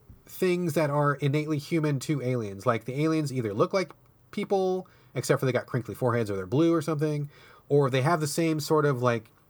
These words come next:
desires for power or for money or something.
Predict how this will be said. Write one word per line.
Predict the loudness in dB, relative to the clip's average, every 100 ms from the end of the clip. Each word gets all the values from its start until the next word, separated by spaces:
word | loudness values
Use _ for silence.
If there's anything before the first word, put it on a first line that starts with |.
| -2
desires | 0 2 0 0 -2
for | -2
power | -4 0 2 2 2 0
or | 0 -2 -4
for | -4
money | -2 -2 -2 -2 -2
or | -2
something. | -2 -2 -4